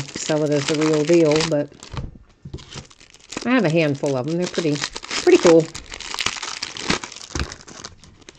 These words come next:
Finally, everything's out. Now we can start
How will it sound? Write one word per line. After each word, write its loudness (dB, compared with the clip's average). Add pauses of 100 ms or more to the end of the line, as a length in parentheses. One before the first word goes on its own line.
(520)
Finally, 8 (200)
everything's 2
out. 4 (220)
Now -2
we 0
can -4
start 0